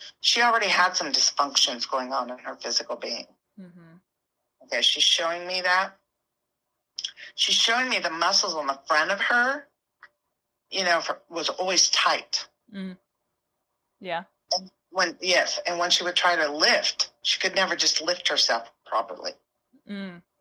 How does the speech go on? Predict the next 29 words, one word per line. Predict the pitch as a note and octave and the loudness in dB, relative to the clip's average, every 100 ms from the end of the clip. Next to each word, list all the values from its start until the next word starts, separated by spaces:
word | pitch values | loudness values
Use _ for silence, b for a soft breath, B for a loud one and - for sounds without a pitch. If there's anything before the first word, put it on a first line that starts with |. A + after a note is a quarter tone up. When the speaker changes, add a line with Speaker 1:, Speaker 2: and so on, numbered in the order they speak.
| _ _ _ _ _ _ _ - | _ _ _ _ _ _ _ -4
Speaker 1:
So | - G3+ | 0 2
what | G3 F#3+ | 2 4
happened | G#3 A#3+ C4+ | 4 4 0
was | F#3 D3 - | 0 0 2
that | D3+ - | 0 0
caused | - - F#3 F#3+ F3+ - - B B | -2 2 4 4 0 -4 -10 B B
the | F3 | -4
rest | E3 G3 - | 0 2 2
of | G#3 | 0
the | |
muscles | E3 D3 - D3 | -2 0 0 -2
down | - D3+ D3 | 0 0 0
the | C3 | 0
back | D3 F3 C#3+ - - _ _ _ _ _ _ _ _ _ _ _ - | 2 2 2 -4 -16 _ _ _ _ _ _ _ _ _ _ _ -6
to | - | -2
create | - F#3 F3 F3 F3+ - | 0 2 4 2 2 0
what | C#3 | 2
happened | D3+ C#3+ D3 C3 | 4 2 -2 -4
in | B2 | -6
the | |
spine. | B2+ - C3+ D3 C3 - - - _ _ _ _ _ _ _ _ _ _ _ _ _ | -6 0 2 2 0 -10 -18 -20 _ _ _ _ _ _ _ _ _ _ _ _ _
Speaker 2:
Yeah. | G#3+ G#3 G#3 - _ _ b b b b | 2 2 2 -2 _ _ b b b b
I | G3+ | -2
definitely | G3 G3+ G#3+ G3 F#3+ F#3+ F#3+ | 0 0 0 0 0 0 -2
noticed, | F#3 F#3 F#3+ F#3 F#3 - - - | 0 2 4 4 2 -6 -10 -4
um, | F#3+ F3+ E3+ D#3+ D#3+ - _ _ _ | 2 4 2 -2 -8 -20 _ _ _
watching | - F#3+ F#3 G3 F3+ | 2 4 4 0 -2
her | F3+ F3 D#3+ - | -4 -4 -4 0
jump, | F#3 F3 E3+ | 4 6 4